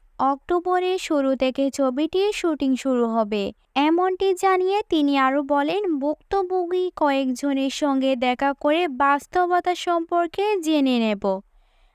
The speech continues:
আমি চাই সত্যটা উঠে আসুক এবং মানুষ জানুক কী কী হয়েছে গত ষোলো বছরে।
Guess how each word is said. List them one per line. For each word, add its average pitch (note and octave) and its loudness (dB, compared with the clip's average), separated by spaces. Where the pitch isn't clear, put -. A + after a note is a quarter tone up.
আমি E4 2
চাই G#4 0
সত্যটা D#4 0
উঠে C#4+ 2
আসুক A3 -4
এবং F#4+ 2
মানুষ C4+ 0
জানুক D4 0
কী F4+ 0
কী F4+ 0
হয়েছে F4 0
গত C#4+ 0
ষোলো D4 0
বছরে। A3 -4